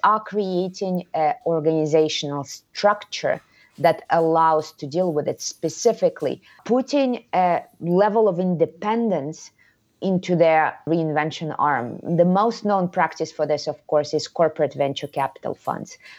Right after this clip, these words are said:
where everything that is new, <laughs> everything that is, uh, about renewing your company, rethinking your company is done in a separate legal entity. And therefore, there is a bit of a kind of protection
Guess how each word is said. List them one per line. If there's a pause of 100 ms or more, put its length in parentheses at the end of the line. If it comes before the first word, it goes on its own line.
where (200)
everything
that
is
new, (220)
<laughs>
everything
that
is,
uh,
about
renewing
your
company,
rethinking
your
company
is
done (320)
in
a
separate
legal
entity. (220)
And
therefore,
there
is
a
bit
of
a (100)
kind
of
protection